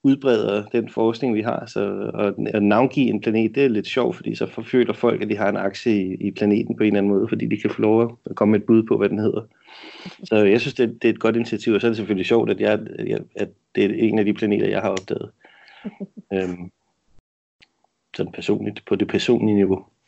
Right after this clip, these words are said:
Speaker 2: Ja, ja, ja, præcis. Så, øh, så her på falderebet, så må jeg, bliver jeg nødt til at spørge dig om, hvad, hvad synes du, den skal hedde?
Speaker 1: Jamen, øh, for det første, så tror jeg ikke, at jeg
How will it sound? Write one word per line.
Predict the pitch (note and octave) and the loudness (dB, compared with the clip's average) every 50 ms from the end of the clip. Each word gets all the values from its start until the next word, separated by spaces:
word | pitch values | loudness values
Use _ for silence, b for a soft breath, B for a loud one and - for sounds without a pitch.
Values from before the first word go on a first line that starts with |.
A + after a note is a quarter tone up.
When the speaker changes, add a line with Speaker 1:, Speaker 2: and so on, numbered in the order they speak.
| - - G3 | -10 -6 -4
Speaker 2:
Ja, | F#3+ - F3 | -2 0 0
ja, | E3+ - | -2 -2
ja, | - - - _ G3+ | -4 -6 -10 _ -18
præcis. | - _ - - F#3 - - B B B B B B B _ - - | -20 _ -20 -20 -20 -20 -20 B B B B B B B _ 2 4
Så, | G3+ F3 E3+ E3+ D#3+ | 6 8 8 8 6
øh, | D#3 D3+ F2 - - - E3+ | 6 4 2 -2 -4 -6 -6
så | E3+ F#3+ | 0 0
her | G3+ - | 0 0
på | G3+ A3+ | 0 -2
falderebet, | G3+ - - G3+ A3 C4 - F#3 D#3+ - F3 F3 | 0 4 6 6 6 6 4 2 0 -2 -4 -6
så | G3 | -6
må | F#3+ G3 A#3 | -6 -6 -6
jeg, | - - - - | -6 -6 -8 -4
bliver | - G3+ F#3+ | 0 2 4
jeg | D#3+ F3 | 4 4
nødt | G3 G3 G3 | 4 2 2
til | - | 0
at | G#3 | -2
spørge | G3+ - - F3 F#3+ | 0 2 2 2 4
dig | F#3 E3 | 2 0
om, | - | -2
hvad, | - G3 A3 A3+ G#3+ G3 F3+ | -2 -2 0 0 -2 -2 -2
hvad | A3 B3 | -4 -4
synes | - - D4 C#4+ - | -2 -2 -4 -2 0
du, | - C#4+ D4 | 0 -2 -2
den | F#4 | -4
skal | F4 - - B3+ | -6 -6 -2 0
hedde? | B3+ B3 C#4+ D#4+ - _ _ _ _ B B B B B B B B B B _ - | 0 0 0 -2 -6 _ _ _ _ B B B B B B B B B B _ 0
Speaker 1:
Jamen, | G#2+ G#2+ G#2+ G#2+ G#2+ G#2 | 4 4 6 6 8 6
øh, | G2+ G2+ G2 G2 F#2+ F#2+ G#2 G#2+ - - - - | 6 6 6 6 6 6 4 2 0 -2 -4 -4
for | - - | -2 -2
det | A2 - | 0 2
første, | C3 C3 C#3 C#3+ - D#3+ C3+ | 4 4 4 4 2 2 2
så | C3 C3+ | 2 0
tror | - - - C3+ | 0 0 0 0
jeg | A#2+ A#2 G#2+ | 2 2 2
ikke, | A#2+ B2 - | 2 2 0
at | B2 A2 | 0 0
jeg | A2 A2 A2+ A2 G#2+ - | 2 2 2 2 0 -2